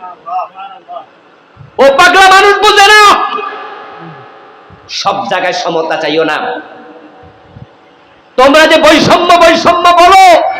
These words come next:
সমান বানাতে চাও, পাগলের দল। পাঁচটা আঙ্গুল কি সমান না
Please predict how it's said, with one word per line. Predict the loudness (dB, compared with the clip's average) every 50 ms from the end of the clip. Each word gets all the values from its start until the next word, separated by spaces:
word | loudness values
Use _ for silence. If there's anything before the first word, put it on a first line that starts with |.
| -10 -6
সমান | -4 0 2 2 4 4 4 4 2 2 2
বানাতে | 2 2 2 0 0 0 0 -2
চাও, | 0 0 0 0
পাগলের | 0 0 0 -2 0 0 -2 -2 -2 -4 -6 -4
দল। | -2 0 0 0 0 -4 -8 -10 -12 -14 -16 -18 -20 -20 -20 -20 -20 -20 -20 -20 -20 -20 -20 -20 -20 -20 -20 -20 -20 -20 -20 -20 -20 _ -20 -20 -20 _ _ _
পাঁচটা | -6 -6 -6 -6 -6 -6
আঙ্গুল | -4 -4 -2 -2 -4 -4 -6
কি | -6 -8 -8
সমান | -8 -8 -8 -6 -6 -6 -6
না | -6 -6 -6 -8 -8 -10 -12